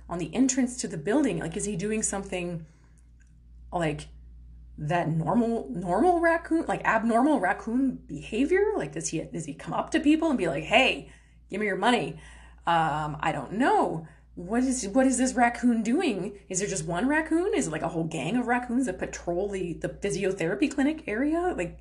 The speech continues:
and then after a few weeks, the sign came down with no explanation. So now I'm like, did someone take a hit out on this raccoon? What happened to the raccoon? Did, like,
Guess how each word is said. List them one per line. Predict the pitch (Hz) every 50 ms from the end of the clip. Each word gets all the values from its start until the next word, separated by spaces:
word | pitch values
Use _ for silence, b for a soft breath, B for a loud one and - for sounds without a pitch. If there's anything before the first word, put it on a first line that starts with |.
| b b b b b b - - - - - - - - - - - - - _ _ -
and | - 208 214 220
then | 247 392 453 370 220 202 196 -
after | 190 196 196 - 220
a | 190
few | - - - 233
weeks, | 190 180 190 196 - -
the | - 170
sign | - - - 139 147 160 160 156
came | - - 151 143
down | 143 - 240 403 392 208 156 - 165 165 B B B B B
with | - 175 165
no | 165 160 156
explanation. | 160 160 - - 156 135 135 131 - - 127 117 - 156 B B B B B
So | - - 202
now | 190 196 208 262 269
I'm | 214 208
like, | 185 160 165 160 - - - - - -
did | 156 175 160 151
someone | - 196 208 247 262
take | 254 - 240 - -
a | 160
hit | 160 - 240 262 277 - -
out | 190 220 254 -
on | 190 202 202
this | 202 202 202 202
raccoon? | 175 170 151 151 - - 247 262 302 320 330 B B B B -
What | - 165 170
happened | 165 185 240 311 311 285 247
to | 233
the | 190 180
raccoon? | 165 180 165 165 - 180 156 151 165 156 B B B B B - -
Did, | - 170 160 147 151 - - - -
like, | - 170 165 160 -